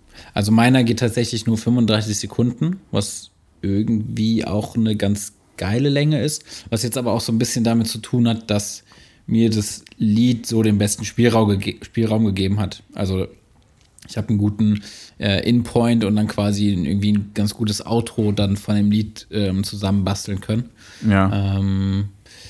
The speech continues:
Speaker 1: ich habe aber auch schon welche gesehen, die waren eins dreißig, die fand ich gut. Würde ich auch irgendwie schon so sagen, ist maximale Länge. Ähm, es gibt aber auch einen, den muss ich, ich muss mal ganz kurz gucken, wie lang der ist.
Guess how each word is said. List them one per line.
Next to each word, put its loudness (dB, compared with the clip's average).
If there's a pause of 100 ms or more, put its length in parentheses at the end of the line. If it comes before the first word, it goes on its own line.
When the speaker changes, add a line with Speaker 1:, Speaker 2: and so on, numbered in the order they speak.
(340)
Speaker 1:
ich -8
habe 2
aber 2
auch -2
schon -4
welche 0
gesehen, 0
die 2
waren 0
eins -4
dreißig, -2
die -8
fand 0
ich -6
gut. 0 (300)
Würde -2
ich -4
auch -8
irgendwie -2
schon -4
so -4
sagen, -2
ist -10
maximale -2
Länge. 0 (1400)
Ähm, 0
es -4
gibt -6
aber 0
auch -4
einen, 0
den -2
muss -6
ich, -18 (160)
ich -16
muss -10
mal -4
ganz -6
kurz -14
gucken, -8
wie -2
lang 0
der -2
ist. -6